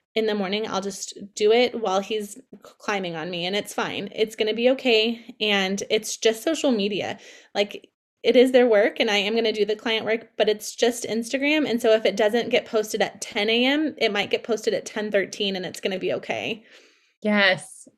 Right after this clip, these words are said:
Speaker 2: yes. It's so true. And I think probably, like, your clients, as much as we wanna provide exceptional client service, like, your clients probably don't even notice. You're noticing more.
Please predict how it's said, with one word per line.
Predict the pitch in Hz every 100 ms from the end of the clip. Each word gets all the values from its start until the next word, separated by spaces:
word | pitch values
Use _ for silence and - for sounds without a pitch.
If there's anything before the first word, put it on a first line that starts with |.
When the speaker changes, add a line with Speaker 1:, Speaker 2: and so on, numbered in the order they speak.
| _ -
Speaker 2:
yes. | 190 - - - -
It's | 214
so | 254
true. | - 240
And | 233
I | 220
think | 247 285 -
probably, | 202 214 220 277
like, | 240 190 - _ - _ _ _
your | 233 233
clients, | - - 190 208 226 254 285 -
as | - 240
much | 285 262
as |
we | 254
wanna | 233 214
provide | 214 208 185
exceptional | - - - 202
client | 196 - 202
service, | 190 214
like, | 208
your | 208
clients | 202 233 254 262
probably | 226 208
don't | 202
even | 185 175
notice. | 185 - -
You're | 208 254
noticing | 247 202 180 190 175
more. | 165 165 151